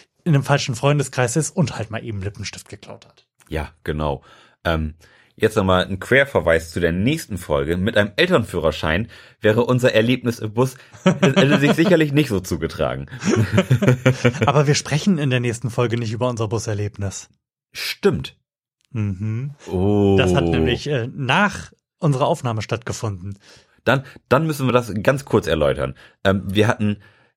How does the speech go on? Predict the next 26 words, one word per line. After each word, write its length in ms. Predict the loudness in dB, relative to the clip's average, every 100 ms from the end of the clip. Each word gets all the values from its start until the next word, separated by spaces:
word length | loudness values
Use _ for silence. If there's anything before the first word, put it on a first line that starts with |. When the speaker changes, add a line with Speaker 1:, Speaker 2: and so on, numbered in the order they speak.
| _ 0
Speaker 2:
im 200 | 2 2
Bus, 180 | 2 0
wir, 200 | -8 -8
wir 100 | 0
sind 280 | 2 2 0
aus 180 | 0 0
Köln 420 | 2 2 2 -6 _ -2
mit 140 | 0
dem 120 | 0
Flixbus 380 | 0 -4 -2 -6
zurück 240 | -2 -2 0
nach 140 | -2
Bremen 240 | 0 0
gefahren 320 | 0 0 0 0
und 160 | 0
wir 120 | 0
hatten 260 | 0 -2 -6 -8 _ _ _ _ _ -4
die 160 | -4
komple-, 280 | 0 -2 0
die 100 | 0
komplette 380 | 0 0 -2 -2
Fahrt 300 | 0 0 0
ein 180 | -2 0
wirklich 300 | -2 -4 -6
fürchterliches 640 | -2 0 0 0 -4 -4
Kind 300 | 0 0 0